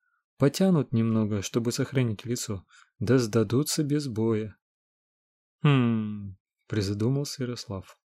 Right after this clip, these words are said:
«Особенно, если усилить эту их мысль разговорами».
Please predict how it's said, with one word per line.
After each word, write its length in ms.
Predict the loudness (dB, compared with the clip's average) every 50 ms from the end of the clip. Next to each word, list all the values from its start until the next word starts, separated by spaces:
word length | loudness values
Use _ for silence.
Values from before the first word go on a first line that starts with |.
| _ _ _ _ _ _ _ _ _ _ _ _ _ _ _
«Особенно, 720 | _ -6 -2 -2 0 2 2 4 4 6 4 6 6 4
если 260 | 4 4 2 2 2 2
усилить 480 | 2 2 4 6 6 6 6 6 4
эту 160 | 0 2 4
их 220 | 4 4 4 4 2
мысль 320 | 2 2 2 0 -4 -6 -8 _ _ _
разговорами». 880 | 4 4 4 6 4 4 6 6 6 4 4 2 2 0 -4 -6 _